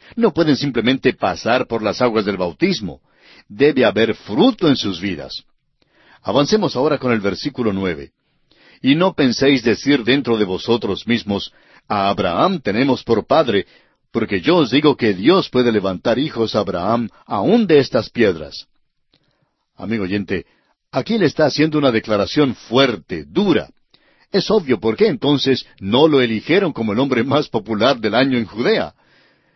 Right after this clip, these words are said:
Leamos ahora el versículo diez que dice, "Y ya también el hacha está puesta a la raíz de los árboles.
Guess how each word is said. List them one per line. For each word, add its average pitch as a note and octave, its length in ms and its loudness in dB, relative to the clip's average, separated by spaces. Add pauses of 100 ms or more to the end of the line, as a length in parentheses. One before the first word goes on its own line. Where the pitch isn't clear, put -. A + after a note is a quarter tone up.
(200)
Leamos F3+ 440 -2
ahora C#3+ 180 0
el A#2 80 -2
versículo G#2 540 -4
diez G#2+ 360 0
que - 100 -10
dice, G#2 420 -6 (520)
"Y A2+ 140 -2
ya D#3 160 2
también C#3+ 400 0
el A2 120 2
hacha C3+ 280 2
está A#2+ 280 0
puesta C3 320 2
a A#2 40 2
la G#2+ 120 2
raíz G2 360 -2
de A#2 80 2
los G#2 180 -2
árboles. F2+ 540 -2